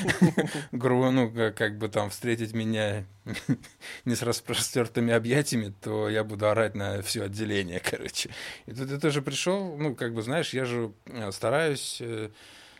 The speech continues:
сделать процесс как можно, ну, мобильным, быс-, быстрым, да, чтобы её не отвлекать, как бы, да, я там понимаю, что и люди в очереди стоят, то есть я с-, беру на себя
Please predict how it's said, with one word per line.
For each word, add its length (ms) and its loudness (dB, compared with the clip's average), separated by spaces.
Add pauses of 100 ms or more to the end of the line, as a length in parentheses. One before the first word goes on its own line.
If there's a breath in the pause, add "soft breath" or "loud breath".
(100)
сделать 380 0
процесс 340 -2
как 200 -8
можно, 360 -2
ну, 160 -4
мобильным, 640 -2
быс-, 180 -6
быстрым, 640 -6
да, 140 0
чтобы 340 -4
её 220 -2
не 100 2
отвлекать, 560 -2
как 200 -6
бы, 100 -8
да, 160 0
я 60 -6
там 160 -4
понимаю, 420 -4
что 160 -8
и 60 -2
люди 200 -2
в 120 -2
очереди 360 -6
стоят, 440 -4
то 100 -6
есть 140 -8
я 160 -2
с-, 500 -12
беру 220 0
на 120 0
себя 380 -2